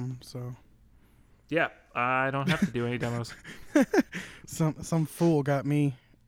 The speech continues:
Speaker 1: into that. Oh, speaking of the fool, that's
Speaker 2: Oh,
Speaker 1: one
Speaker 2: that's a
Speaker 1: that's
Speaker 2: nice segue. Yeah.
Speaker 1: Yeah. Ooh, ooh. Uh, so, uh, Matthews Effects, uh, if you haven't checked them out, you should go check 'em out. Um, and, uh, they make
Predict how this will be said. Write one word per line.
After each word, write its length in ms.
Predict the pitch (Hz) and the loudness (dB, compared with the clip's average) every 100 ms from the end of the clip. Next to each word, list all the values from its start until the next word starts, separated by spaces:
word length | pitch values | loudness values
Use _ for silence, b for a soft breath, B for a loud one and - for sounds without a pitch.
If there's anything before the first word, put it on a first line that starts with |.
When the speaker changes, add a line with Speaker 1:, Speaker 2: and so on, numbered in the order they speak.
| _ | _
Speaker 1:
into 240 | 151 143 | -2 0
that. 200 | 135 131 - | 0 -2 6
Oh, 220 | 208 175 | 8 8
speaking 340 | 127 - 208 180 | 6 2 4 4
of 80 | |
the 80 | 143 | 2
fool, 220 | - 156 | 2 2
that's 160 | 147 160 | 4 2
Speaker 2:
Oh, 80 | 202 | 4
Speaker 1:
one 100 | 165 | 4
Speaker 2:
that's 160 | 156 | 4
a 40 | 170 | 2
Speaker 1:
that's 200 | 165 151 | 0 2
Speaker 2:
nice 140 | 175 | 0
segue. 260 | 185 131 113 - | 2 2 0 -4
Yeah. 380 | - 151 160 127 - _ _ - | -4 0 0 -2 -8 _ _ -4
Speaker 1:
Yeah. 180 | 208 | 0
Ooh, 380 | 247 196 254 262 - | 2 4 2 0 0
ooh. 360 | 285 294 220 143 B B B - | 2 4 4 0 B B B -4
Uh, 280 | 180 170 160 - | 2 4 2 0
so, 320 | 190 180 170 151 | 4 6 4 2
uh, 160 | 160 | 0
Matthews 360 | 151 185 208 190 | 4 4 4 0
Effects, 520 | 165 160 151 - - - | 2 0 0 -4 -12 -4
uh, 160 | 156 151 | -2 0
if 80 | 180 | 4
you 60 | |
haven't 160 | 185 165 | 4 4
checked 180 | 185 170 | 0 0
them 120 | 165 | 2
out, 180 | 151 147 | 2 0
you 60 | |
should 120 | 156 160 | -2 0
go 80 | |
check 160 | 151 151 | 0 0
'em 80 | 147 | 0
out. 240 | 135 143 B B B _ | 0 -4 B B B _
Um, 500 | 156 143 135 135 135 - - - - - _ - | -2 0 0 0 -4 -6 -20 -20 -20 -20 _ -4
and, 320 | 156 143 135 | 0 0 0
uh, 240 | 131 131 | -2 -4
they 520 | 135 151 160 160 156 147 | -2 0 2 2 2 0
make 580 | 170 156 151 143 - - | -2 0 2 0 -4 -20